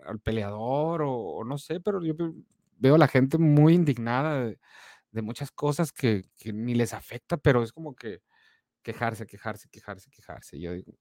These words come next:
"Guau", es como que, está bien, hombre, desquítense, desquítense.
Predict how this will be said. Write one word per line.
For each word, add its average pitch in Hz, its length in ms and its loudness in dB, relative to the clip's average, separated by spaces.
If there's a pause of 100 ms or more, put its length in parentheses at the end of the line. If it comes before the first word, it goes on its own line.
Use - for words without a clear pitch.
"Guau", 85 380 -16
es 101 100 -14
como 110 220 -12
que, 95 160 -16 (920)
está - 180 -10
bien, 113 220 -4
hombre, 98 180 -12
desquítense, 110 680 -4
desquítense. 104 720 -10